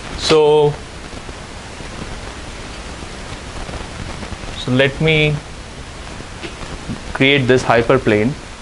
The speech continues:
with the normal as mu comma one,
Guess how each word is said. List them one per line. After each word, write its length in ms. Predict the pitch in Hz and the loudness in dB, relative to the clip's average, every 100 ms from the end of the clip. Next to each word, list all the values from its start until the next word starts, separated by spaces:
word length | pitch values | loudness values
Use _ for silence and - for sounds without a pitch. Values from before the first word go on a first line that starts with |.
| - - - - - - - - 107 | -12 -12 -10 -10 -10 -10 -12 -4 4
with 220 | 117 - | 4 6
the 100 | 123 | 6
normal 560 | 120 117 131 135 110 107 | 8 8 8 8 6 6
as 500 | 117 107 104 104 - | 6 6 6 2 -4
mu 380 | 117 120 131 131 | 0 2 4 2
comma 400 | 123 113 107 107 | 4 4 4 2
one, 300 | 107 104 110 | 4 4 2